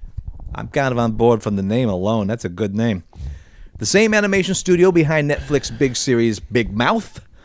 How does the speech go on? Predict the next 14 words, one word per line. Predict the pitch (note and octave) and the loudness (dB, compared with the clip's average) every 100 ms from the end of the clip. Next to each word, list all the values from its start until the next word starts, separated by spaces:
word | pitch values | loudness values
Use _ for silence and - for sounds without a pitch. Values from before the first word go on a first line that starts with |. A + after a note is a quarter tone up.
| - | -8
will | - A#2 | 0 4
also | A#2+ B2 | 4 2
spearhead | A#2 - A#2+ A2 | -4 0 0 2
the | G#2 | 0
new | G2 F2+ | -4 -4
series, | - C#3+ C#3+ - - | -4 -2 -2 -6 -10
sta-, | - A#3 G3+ C#3+ | -4 0 0 -2
slated | - A#3+ E3+ | -2 0 0
to | A#2+ | -2
come | - B2+ | 0 0
sometime | A2+ G3 D3+ B2+ G#2+ | 2 -2 0 0 0
in | |
twenty | F#2+ F#2+ F2+ | -4 -6 -8
twenty. | - D#3 D#3 | -6 -4 -4